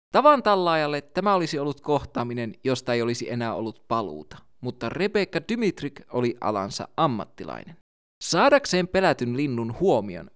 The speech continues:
Rebecca päätti naamioida itsensä Geraldin suosikkiuhriksi, eli vanhaksi ja hauraaksi. Hän tiesi, että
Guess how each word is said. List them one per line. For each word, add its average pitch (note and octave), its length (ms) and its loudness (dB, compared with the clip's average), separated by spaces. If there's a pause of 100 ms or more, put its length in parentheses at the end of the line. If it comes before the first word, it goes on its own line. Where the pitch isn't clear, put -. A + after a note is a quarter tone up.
(140)
Rebecca F#3 560 0
päätti C#3 460 -2
naamioida A#2 640 -2 (120)
itsensä B2+ 520 -8 (260)
Geraldin D#3+ 640 0
suosikkiuhriksi, - 1500 -2 (180)
eli B2 300 0
vanhaksi E3 680 -2 (140)
ja D3+ 200 -2
hauraaksi. - 800 -8 (560)
Hän D3+ 220 2
tiesi, B3 640 0
että B2+ 320 -4